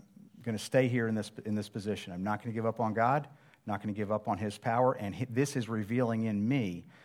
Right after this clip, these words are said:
something which is wonderful, which God is in control. He is the author and the finisher of our faith, right? He is conforming us to the image of who?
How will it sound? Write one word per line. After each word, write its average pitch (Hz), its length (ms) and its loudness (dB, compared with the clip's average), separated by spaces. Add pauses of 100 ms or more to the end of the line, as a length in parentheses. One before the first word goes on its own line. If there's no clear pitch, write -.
(240)
something 104 480 -2
which 101 160 -4
is 90 100 -10
wonderful, 95 440 -6 (2000)
which 107 180 -6
God 120 260 8
is 110 120 -4
in 110 100 -2
control. 95 400 -2
He 117 140 0
is 113 80 0
the 110 120 0
author 151 360 6
and 139 180 4
the 127 40 4
finisher 131 340 0
of 120 80 2
our 117 100 4
faith, 90 300 0
right? 117 200 0 (1600)
He 135 180 6
is 127 100 2
conforming 160 560 4
us 160 140 4
to - 100 -8
the 123 120 2
image 135 200 4
of 107 80 -2
who? 170 240 2